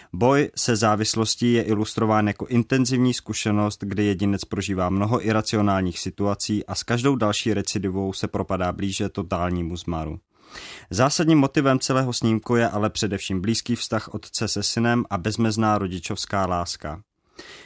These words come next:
Snímek se bohužel hlavním dvěma postavám věnuje nevyrovnaně. Jako studie otce propadajícího zoufalství nefunguje.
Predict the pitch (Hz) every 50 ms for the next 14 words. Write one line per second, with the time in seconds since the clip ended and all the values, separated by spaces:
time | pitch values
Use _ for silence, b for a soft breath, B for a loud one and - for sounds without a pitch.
0 | B B B B - - 110 120 135 143 156 - - - 156 131 135 139 139 131
1 | 143 139 135 127 117 113 113 117 123 123 120 110 110 110 117 110 110 104 - 110
2 | - - - 107 107 107 104 98 98 95 92 92 95 95 92 92 85 85 85 85
3 | 80 78 82 80 80 80 78 78 87 - _ B B B B B B B B -
4 | 113 120 - 127 - - 139 135 139 135 - 147 - - - 117 104 98 - -
5 | 104 95 - 107 101 104 107 101 - - 107 104 92 101 101 95 - 104 101 -
6 | - - 101 98 95 92 - - 98 92 90 85 90 85 85 85